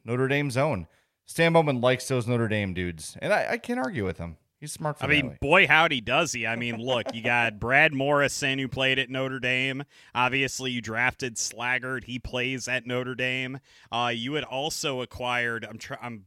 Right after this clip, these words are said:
Speaker 2: uh, was it Cale Morris, I think, the goaltender?
Speaker 1: Morrison.
Speaker 2: Uh, Mo-, oh, I thought, I thought it was Cale Morris. I thought Brandon,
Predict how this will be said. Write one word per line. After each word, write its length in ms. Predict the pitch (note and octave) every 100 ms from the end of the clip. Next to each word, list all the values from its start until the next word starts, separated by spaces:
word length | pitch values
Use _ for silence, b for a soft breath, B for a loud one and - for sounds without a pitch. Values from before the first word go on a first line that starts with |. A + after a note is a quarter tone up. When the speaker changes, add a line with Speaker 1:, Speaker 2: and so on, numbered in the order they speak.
| _ _ _ _ -
Speaker 2:
uh, 240 | A#2+ B2 A#2+
was 160 | B2+
it 120 | B2 -
Cale 360 | - E3 D#3
Morris, 600 | A2 A2 C#3 F#3+ G3+ -
I 100 | D3+
think, 240 | C#3+ F3+ -
the 100 | C3
goaltender? 640 | A#2 C3 D#3+ F#3+ F#3 G3
Speaker 1:
Morrison. 500 | D3 C#3 - G2 F2 -
Speaker 2:
Uh, 120 | - - _ _ _
Mo-, 220 | B2+ D3+ -
oh, 180 | E3 E3
I 80 | C#3+
thought, 220 | B3+ C4 -
I 60 | F3
thought 140 | G#3+
it 40 |
was 120 | C#3+ -
Cale 260 | D#3 C3+
Morris. 560 | A#2+ A#2 B2 G2+ - -
I 100 | C3+
thought 260 | C#3 F#3 A2+
Brandon, 480 | C#3 D3+ D3 C3